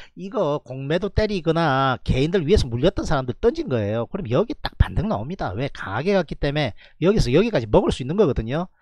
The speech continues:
인센 이엔티 갑니다. 애경산업 살 수 있다 했습니다. 올라갑니다. 여기 상단에 있는 거 다 살 수 있다고 제가 말씀드렸어요. 어저께 카톡에. 에스케이텔레콤은 이야기 안 했습니다.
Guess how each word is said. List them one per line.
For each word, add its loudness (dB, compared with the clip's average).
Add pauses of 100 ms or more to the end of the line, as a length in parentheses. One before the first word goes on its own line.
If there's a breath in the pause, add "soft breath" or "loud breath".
(200 soft breath)
인센 -2
이엔티 2
갑니다. -4 (880 soft breath)
애경산업 2 (120)
살 12
수 -6
있다 -4
했습니다. -2
올라갑니다. 4 (440)
여기 6
상단에 4
있는 -2
거 0
다 -2
살 4
수 -2
있다고 -2
제가 -2
말씀드렸어요. 0
어저께 -4
카톡에. 6 (1040)
에스케이텔레콤은 4
이야기 0
안 0
했습니다. -4